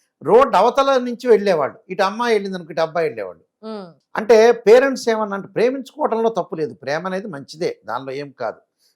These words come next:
Speaker 1: భావాలు అర్థం చేసుకోవాలి, ముందుకు వెళ్ళేవాళ్ళు మంచివాళ్లే. అయితే but అప్పటి రోజు అంత భయపడేవాళ్ళు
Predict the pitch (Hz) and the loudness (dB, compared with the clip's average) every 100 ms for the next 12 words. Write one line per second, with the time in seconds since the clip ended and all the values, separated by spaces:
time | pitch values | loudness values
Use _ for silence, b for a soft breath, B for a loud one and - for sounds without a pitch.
0 | _ - 120 147 170 170 147 160 156 151 | _ -4 0 2 2 0 -4 -8 -8 -10
1 | - 156 156 151 147 135 147 147 143 147 | -4 -4 -2 -6 -12 -8 -6 -4 -2 -2
2 | 220 160 135 156 143 107 - _ _ _ | -6 -12 -12 -4 -4 -4 -14 _ _ _
3 | - 151 185 277 262 214 160 226 226 190 | -4 -2 0 0 0 0 0 0 2 0
4 | 202 214 254 220 208 214 175 202 226 214 | 2 0 2 0 0 0 2 2 2 0
5 | 143 107 | 0 -4